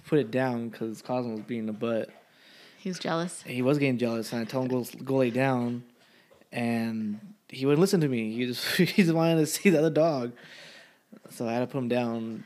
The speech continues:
Speaker 1: to go put Cosmo away. And, uh, I, anyways, I had called the number on the, on the tag, and the, apparently this person wasn't even awake yet.
Speaker 2: What
Speaker 1: Uh,
Speaker 2: time was this?
Speaker 1: I don't know. It was, like,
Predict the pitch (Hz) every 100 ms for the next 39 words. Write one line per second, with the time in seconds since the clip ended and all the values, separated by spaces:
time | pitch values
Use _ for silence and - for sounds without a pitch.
0 | - 113 113 - - - 127 120 120 113
1 | 104 101 110 127 - - _ _ - -
2 | _ _ _ - 123 120 117 110 101 -
3 | - _ _ 151 175 202 185 160 160 170
4 | 202 202 190 180 180 170 160 147 139 143
5 | 135 147 143 143 139 131 135 131 127 123
6 | 123 120 120 - _ _ _ _ - -
7 | _ _ - - _ - 151 147 170 147
8 | 196 226 202 196 196 180 175 160 135 123
9 | 131 120 110 - - - _ _ - 214
10 | - 262 254 247 165 170 165 175 151 147
11 | 143